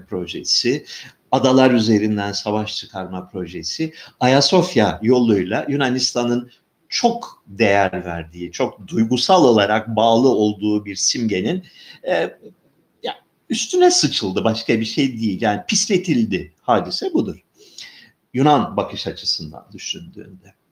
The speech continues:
Bunun etkili sonuç vereceğini düşünmek için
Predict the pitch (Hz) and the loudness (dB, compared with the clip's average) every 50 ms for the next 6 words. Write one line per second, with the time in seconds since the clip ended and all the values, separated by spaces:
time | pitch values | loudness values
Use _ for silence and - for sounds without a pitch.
0 | _ _ _ _ _ _ _ _ _ _ _ _ _ _ _ _ _ _ _ _ | _ _ _ _ _ _ _ _ _ _ _ _ _ _ _ _ _ _ _ _
1 | _ _ _ _ _ _ 117 120 117 113 151 208 240 285 294 269 226 - - - | _ _ _ _ _ _ -12 -10 -4 0 0 2 2 2 0 0 -4 -6 -8 -12
2 | _ _ _ _ _ _ _ _ _ _ _ _ _ _ _ _ _ _ - 143 | _ _ _ _ _ _ _ _ _ _ _ _ _ _ _ _ _ _ -2 -2
3 | 147 - - - 202 202 247 277 254 - 185 160 151 139 120 - - - 120 113 | -2 -4 -6 -6 -4 -2 -2 -2 -2 0 -2 -2 -2 -2 -4 -4 -2 0 2 2
4 | 113 107 110 107 117 113 107 104 104 104 104 101 101 98 90 - - _ 107 98 | 2 0 -2 -2 0 0 0 0 0 -2 -4 -4 -4 -6 -6 -8 -10 _ -16 -12
5 | 95 98 - - 156 160 190 220 220 220 175 - - - 113 98 - 185 | -6 -6 -4 -2 -2 0 0 -2 -2 -4 -6 -6 -6 -6 -6 -8 -10 -12